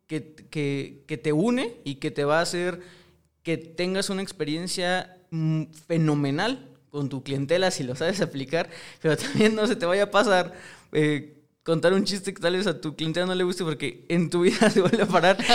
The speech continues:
en el salón, ¿no? Y, y algo que dijiste, Martita, que, que es algo que todos los comediantes dicen, y ya saben que aquí me encanta recomendarles cosas, podcasts, escuchas. Hay, hay un comediante estadounidense que se llama Seinfeld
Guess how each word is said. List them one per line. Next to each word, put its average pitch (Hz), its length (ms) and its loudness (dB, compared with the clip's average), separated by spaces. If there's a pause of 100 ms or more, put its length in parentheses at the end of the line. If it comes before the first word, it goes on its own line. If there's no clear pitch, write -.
(200)
en 208 180 4
el 208 140 6
salón, 214 480 4
¿no? 165 240 -2 (340)
Y, 196 320 -4
y 196 60 2
algo 226 260 2
que 214 100 0
dijiste, 180 380 -2
Martita, 185 380 -6
que, 151 260 -8
que 147 520 -4
es 165 140 -6
algo 180 240 -6
que 170 120 -10
todos 156 240 0
los 175 160 -4
comediantes 143 640 -6
dicen, 143 640 -6
y 131 300 -8
ya 135 140 -2
saben 156 280 -2
que 139 80 -2
aquí 147 160 -4
me 147 100 2
encanta 143 380 -2
recomendarles 131 560 -6
cosas, 139 360 -6
podcasts, 135 360 -6
escuchas. 156 420 -6 (400)
Hay, 156 340 0
hay 165 140 0
un 175 100 -2
comediante 151 640 0
estadounidense 139 480 -2
que 135 80 -12
se - 40 -10
llama 147 200 -2
Seinfeld 139 560 -4